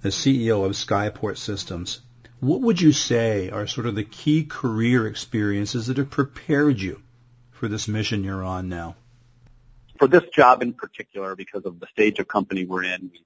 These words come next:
Speaker 2: you know, we shipped the product about three months ago. Uh, we are, uh, in the early build. I think my background as a,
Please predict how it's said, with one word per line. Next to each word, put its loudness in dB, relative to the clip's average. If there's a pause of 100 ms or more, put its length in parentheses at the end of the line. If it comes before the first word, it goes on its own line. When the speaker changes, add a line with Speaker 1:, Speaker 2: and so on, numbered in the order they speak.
(200)
Speaker 2:
you -16
know, -6
we -4
shipped 4
the 0
product 6
about -6
three 6
months 4
ago. 6 (500)
Uh, 6
we 6
are, 8
uh, 4
in 2
the 4
early 8
build. 6
I -4
think -6
my 6
background 4
as 6
a, 2